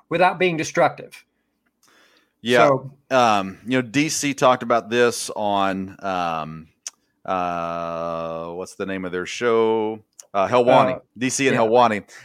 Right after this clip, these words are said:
Speaker 2: Uh, he talked about that this week, and he said, you know, he thinks that it, it needs to stay, the rule needs to stay the way it is, because he talks about wrestlers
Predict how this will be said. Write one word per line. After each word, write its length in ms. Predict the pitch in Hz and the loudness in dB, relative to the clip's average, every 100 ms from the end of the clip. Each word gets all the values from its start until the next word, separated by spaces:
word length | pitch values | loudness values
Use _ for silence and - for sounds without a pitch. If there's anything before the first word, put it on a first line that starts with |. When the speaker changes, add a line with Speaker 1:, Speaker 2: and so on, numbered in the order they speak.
| - | -2
Speaker 2:
Uh, 260 | 107 104 107 | 2 4 2
he 100 | 117 | 2
talked 240 | 127 120 | 2 4
about 140 | 113 110 | 4 2
that 120 | 104 | 2
this 200 | 104 - | -2 -2
week, 340 | 113 123 120 | 0 0 0
and 100 | 104 | -2
he 120 | 123 | -2
said, 280 | 123 120 104 | 0 2 2
you 60 | 101 | 0
know, 120 | 98 | 0
he 140 | 123 | -2
thinks 280 | 135 127 113 | 0 0 0
that 140 | 113 104 | -2 -2
it, 120 | 95 | -6
it 140 | 101 | -6
needs 200 | 113 107 | -4 -6
to 80 | - | -8
stay, 480 | - 123 120 113 104 | -2 2 2 0 -6
the 100 | 107 | -6
rule 220 | 107 117 113 | -2 0 0
needs 140 | 110 | -2
to 60 | 98 | -4
stay 200 | 113 104 | -2 0
the 100 | 98 | 0
way 180 | 95 | 0
it 80 | 92 | 0
is, 320 | 113 127 120 | 0 2 0
because 320 | - 90 95 - | -4 -6 -6 -6
he 100 | 110 | 0
talks 240 | 107 - | 0 0
about 220 | 87 80 | -6 -4
wrestlers 640 | 110 127 - 120 120 113 | -2 -2 -4 -4 -4 -6